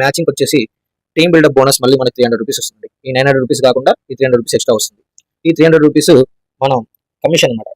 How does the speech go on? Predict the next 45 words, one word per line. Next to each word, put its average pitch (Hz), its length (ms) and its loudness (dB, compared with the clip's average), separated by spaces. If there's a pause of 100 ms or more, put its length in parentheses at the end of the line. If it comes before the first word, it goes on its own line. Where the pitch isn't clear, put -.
టీమ్ 147 240 -4
బిల్డప్ 123 260 2
బోనస్ 117 240 -4
అంటాం. - 140 -14 (360)
ఓకే, 160 120 -4 (100)
మ్యాచింగ్ 131 260 -2
కమిషన్ 123 220 -2
లేదా 127 160 4
టీమ్ 123 140 -2
బిల్డప్ 113 200 -4
బోనస్. 110 200 -6 (260)
మ్యాచింగ్ 143 260 -2
అంటే 139 140 0
జత 127 180 4
అండి, 107 120 -10
మీకు 120 120 -20
తెలుగులో 127 200 0
చెప్పాలంటే 117 280 -4
ఒక 123 100 -2
జత, 107 120 -4 (320)
జతకు 139 200 0
మూడు 123 100 0
వందల 113 140 -2
రూపాయలు 110 220 -6
వస్తుంది. - 160 -18 (200)
ఆ 131 100 2
తర్వాత 156 240 4
మీరు 160 140 4
ఎవరినైనా 147 320 2
రిఫర్ 123 220 0
చేయండి, 127 280 4
చేయకపోండి, 123 440 0
అది 113 140 -2
మీ 113 120 -2
ఇష్టం. - 240 -4
మీరు 123 200 -4 (240)
రిఫర్ 139 200 0
చేస్తే 139 220 2
మీ 123 120 2
అండర్లో 135 260 4
టీమ్ 123 140 -2
బిల్డప్ 117 220 0
అవుతుంది, 120 280 -8
లేకుంటే 110 280 -8
లేదు. 104 120 -2